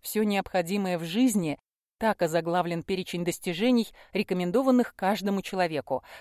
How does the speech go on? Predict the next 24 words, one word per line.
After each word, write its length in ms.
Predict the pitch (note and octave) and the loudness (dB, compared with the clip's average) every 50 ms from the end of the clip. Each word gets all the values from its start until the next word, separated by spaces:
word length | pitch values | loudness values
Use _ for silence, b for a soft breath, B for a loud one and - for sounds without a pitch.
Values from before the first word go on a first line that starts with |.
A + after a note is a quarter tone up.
| B | B
В 100 | B F3 | B 2
этом 200 | G#3 - G3+ G3 | 2 2 2 -2
списке 440 | - - - C4 D4 - - - B3 | -4 -4 -2 -2 -2 -2 0 -2 -2
есть 340 | G3 F#3+ A3+ - - - - | 0 0 -2 -4 -4 -10 -12
все, 320 | - - - - D#4 D4 | -12 -8 -2 0 0 0
что 220 | B3+ - - E3+ E3+ | 0 0 -2 -2 -2
уже 180 | E3+ D#3+ F3 | -2 -2 -2
выполнила 480 | E3 F#3+ - - F3 E3 E3+ E3 D#3+ D#3+ | -2 -2 -2 -2 -2 -2 0 -2 -2 -2
Таня 380 | - - G#3+ A3+ A3 G3+ G3 b b b b b | -2 0 0 0 0 0 -2 b b b b b
к 60 | - | -8
своим 380 | - F3+ E3+ E3 F3+ A#3+ C4+ | -4 -2 0 2 2 4 2
тридцати 500 | C4 - G#3+ A3 - - F3+ - - B3 | 2 2 -2 -4 -2 -4 -6 -4 -4 -4
трем 300 | - - E3+ E3+ F#3 F#3 | -2 -2 0 0 2 2
годам. 400 | D#3+ E3 D3+ D3 C#3+ C#3+ D3 C#3+ B B B B | 2 2 2 2 0 0 0 -2 B B B B
Вот 220 | B F3+ G3 - _ | B -2 -2 -2 _
только 360 | - G#3+ G#3 - - G3+ - - | 0 0 0 2 0 -2 0 2
автор 380 | A3+ G#3+ G3+ - - G3 - | 0 0 0 0 -4 -4 -4
перечня, 640 | - - D4+ E4 D#4 A#3+ - - E3 D#3+ C#3+ C#3 - - | -2 0 0 0 0 0 -2 -4 -4 -2 -2 -4 -4 -6
их 180 | - G#3 - - | -8 -8 -6 -2
величество 540 | G3 G#3 G3+ G#3+ - - F3+ - - F#3 F3 | -2 0 0 -2 -2 -4 -8 -6 -4 -4 -4
социальные 600 | - - F3+ - - F#3+ F3+ E3 D#3+ D#3+ D#3+ D#3+ | -4 -4 -6 -4 -2 0 0 0 -2 -2 -4 -2
нормы, 420 | E3 G3+ C4 C4+ B3 A#3+ A#3 A3 b b b b b b | 0 2 4 6 6 4 4 2 b b b b b b
забыл 420 | E3+ D#3+ F#3 F3+ F3+ C4 D#4+ D4+ | 0 2 2 2 4 2 0 2
поинтересоваться. 1120 | - - C4+ C#4 C4+ C4 - C4 C4 - - B3 F#3 D3 B2 A#2+ - - - - A#2 - | 2 2 4 4 4 4 4 2 0 0 0 -2 0 -2 -2 -6 -6 -10 -12 -12 -12 -14